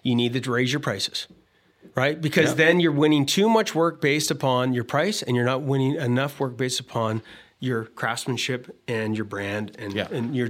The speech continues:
Speaker 1: and your delivery, right?
Speaker 2: Yeah.
Speaker 1: Okay? So, guys, this is it, right? So, the Ten Commandments, right? Number one,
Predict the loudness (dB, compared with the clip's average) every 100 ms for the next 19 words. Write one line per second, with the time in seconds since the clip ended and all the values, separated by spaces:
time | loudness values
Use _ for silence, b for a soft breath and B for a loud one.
0 | -6 -6 -6 -6 -8 -10 -12 -16 -8 -4
1 | -2 -2 -8 _ -6 -6 -6 -16 -18 B
2 | B B B 0 2 2 0 2 2 2
3 | -2 -4 -2 0 0 2 2 2 2 0
4 | 0 -8 _ -4 0 4 4 6 6 6
5 | 4 2 2 4 4 2 4 4 4 2
6 | -2